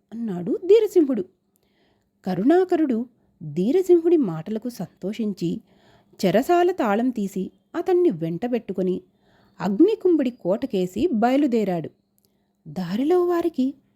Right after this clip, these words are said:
చాలా చెట్లు కనిపించాయి. "నిజానికి ఇవన్నీ చెట్లు కావు. అగ్నికుంభుణ్ణి ఎదిరించి వచ్చిన వాళ్ళనందరినీ తన మంత్రశక్తితో వాడిలా చెట్లుగా మార్చివేశాడు" అన్నాడు కరుణాకరుడు. ధీరసింహుడు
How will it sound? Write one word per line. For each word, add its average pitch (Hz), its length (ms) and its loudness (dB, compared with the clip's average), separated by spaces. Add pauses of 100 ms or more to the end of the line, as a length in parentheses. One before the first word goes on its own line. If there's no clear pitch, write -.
(100)
చాలా 415 300 2 (100)
చెట్లు 370 220 -2
కనిపించాయి. 330 720 2 (1120)
"నిజానికి 180 520 0
ఇవన్నీ 185 460 0 (100)
చెట్లు 185 200 -2
కావు. 202 340 0 (680)
అగ్నికుంభుణ్ణి 277 800 2 (140)
ఎదిరించి 233 460 -4
వచ్చిన 208 420 -8
వాళ్ళనందరినీ 202 960 0 (480)
తన 202 100 -4
మంత్రశక్తితో 214 920 -2 (420)
వాడిలా 285 420 0
చెట్లుగా 330 580 0
మార్చివేశాడు" 233 800 -2 (240)
అన్నాడు 277 600 0
కరుణాకరుడు. 370 640 2 (840)
ధీరసింహుడు 208 880 0